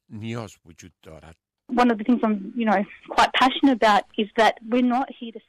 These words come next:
Speaker 2: set up
Speaker 1: یکی
Speaker 2: any
Speaker 1: از چیزهایی
Speaker 2: parallel
Speaker 1: که من بسیار علاقه‌مندش
Speaker 2: We're here to
Speaker 1: می‌باشم
Speaker 2: work
Speaker 1: درک
Speaker 2: together
Speaker 1: این
Speaker 2: within
Speaker 1: است
Speaker 2: the
Speaker 1: که
Speaker 2: one existing
Speaker 1: هدف به
Speaker 2: framework.
Speaker 1: وجود آوردن کدام سیستم قانونی متوازی نه، بلکه کار کردن در چارچوب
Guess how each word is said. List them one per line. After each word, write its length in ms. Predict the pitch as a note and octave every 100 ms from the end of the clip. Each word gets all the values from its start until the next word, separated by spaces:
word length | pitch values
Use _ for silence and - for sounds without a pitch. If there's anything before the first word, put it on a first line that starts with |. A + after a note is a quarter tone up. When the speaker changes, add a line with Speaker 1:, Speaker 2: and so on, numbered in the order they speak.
| -
Speaker 2:
set 160 | G3+
up 80 | G#3 A3+
Speaker 1:
یکی 280 | E3+ A#3
Speaker 2:
any 40 | A3+
Speaker 1:
از 180 | G#3 A3
چیزهایی 460 | G3 G3+ E3+ D#3+
Speaker 2:
parallel 140 | - F#3+
Speaker 1:
که 140 | D3+
من 300 | D3 D3 C#3+
بسیار 560 | B2+ - D3 B2+ B2 A#2+
علاقه‌مندش 840 | A#2 A2 F#2+ - A2+ C3+ A2+ -
Speaker 2:
We're 20 |
here 20 | -
to 40 |
Speaker 1:
می‌باشم 540 | - - G2+ A2 A2
Speaker 2:
work 40 | A2
Speaker 1:
درک 320 | A#2+ A#2+ -
Speaker 2:
together 100 | -
Speaker 1:
این 180 | - -
Speaker 2:
within 100 | E2+
Speaker 1:
است 140 | G#3+
Speaker 2:
the 120 | -
Speaker 1:
که 60 | F#3
Speaker 2:
one 160 | G#2 G#2
existing 200 | - A#2
Speaker 1:
هدف 440 | C3+ C#3+ D#3 -
به 40 |
Speaker 2:
framework. 140 | C#3 C3
Speaker 1:
وجود 380 | B2 B2 A#2 -
آوردن 840 | G#2+ G#2 G#2 G2+ F#2 A#2 A#2 A#2
کدام 340 | - G#2 G2
سیستم 480 | - - - G2+ G2
قانونی 960 | - G2+ F2+ F2+ F2+ F#2+ G2 G2 G2 -
متوازی 840 | G#2 G2+ - - F#2 F#2 E2+ F#2+ G#2
نه، 260 | G2+ D#3+
بلکه 640 | D3 C#3 F3 - G2+ G2 D#3 _ _ _ _ _
کار 220 | D3 D3+
کردن 480 | - D3 C#3+ D3+ C#3+
در 340 | - A#2+ G#2+ G#2
چارچوب 840 | - G#2+ G#2 - - C#3+ D#3 F2+